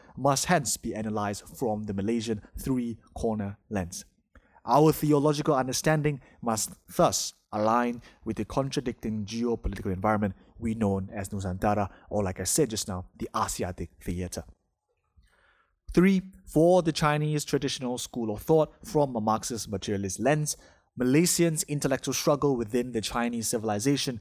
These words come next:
requires a conceptual model that synthesizes its historical virtues through the ideological perspective. And under such theory,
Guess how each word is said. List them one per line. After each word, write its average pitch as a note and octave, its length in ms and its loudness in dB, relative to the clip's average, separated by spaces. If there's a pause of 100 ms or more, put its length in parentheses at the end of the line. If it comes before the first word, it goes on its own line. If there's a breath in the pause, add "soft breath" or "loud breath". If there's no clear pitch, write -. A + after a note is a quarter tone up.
(220 loud breath)
requires B2 560 0
a B2 80 -10
conceptual D3+ 580 0
model A2+ 320 0
that G#2 140 -2
synthesizes G#2+ 880 -2 (180 soft breath)
its G2 220 -4
historical A#2+ 480 -2
virtues C3+ 520 2 (200 soft breath)
through A#2 380 0
the A2 80 0
ideological G2 720 -2
perspective. G2 520 -4 (500 loud breath)
And A2 220 -4
under E3 260 2
such - 360 0
theory, F#2+ 420 -2